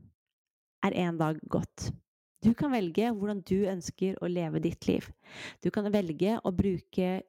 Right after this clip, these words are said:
timer og kroner på å gå på behandling, timer og, eh, som du ikke kan bruke på noe annet, eller så kan du velge å gjøre en endring.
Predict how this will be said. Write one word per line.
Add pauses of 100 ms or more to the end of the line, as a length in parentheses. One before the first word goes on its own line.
(160)
timer (320)
og
kroner
på
å
gå
på
behandling, (420)
timer (220)
og, (160)
eh, (120)
som (100)
du
ikke
kan
bruke
på
noe (120)
annet, (500)
eller
så
kan
du
velge
å
gjøre
en
endring.